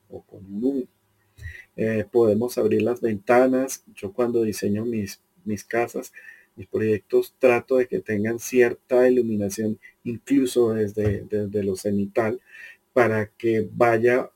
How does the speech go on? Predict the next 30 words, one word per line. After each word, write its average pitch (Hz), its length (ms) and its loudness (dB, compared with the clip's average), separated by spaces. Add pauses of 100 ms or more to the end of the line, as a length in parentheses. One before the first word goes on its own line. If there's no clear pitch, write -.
limpiando 120 1200 0
automáticamente 104 1400 -2
el 110 100 0
interior 101 600 -6
de 113 100 -8
la 120 120 -4
casa. - 340 -2 (400)
Como 117 760 4
hay 120 220 6
solsticio, 143 640 2
hay 110 160 4
equinoccio 123 640 0
y 107 40 2
el 101 140 0
sol 104 240 -2
se 123 140 -2
mueve, 120 400 2 (460)
eh, 110 380 0
siempre 127 480 2
en 120 60 -4
distintas 113 520 -6
partes 123 440 0
al 117 140 0
año, 110 320 -2 (240)
es - 120 -6
como 135 380 6
que 123 220 6
la 113 180 2
luz 120 380 0
permee 131 720 2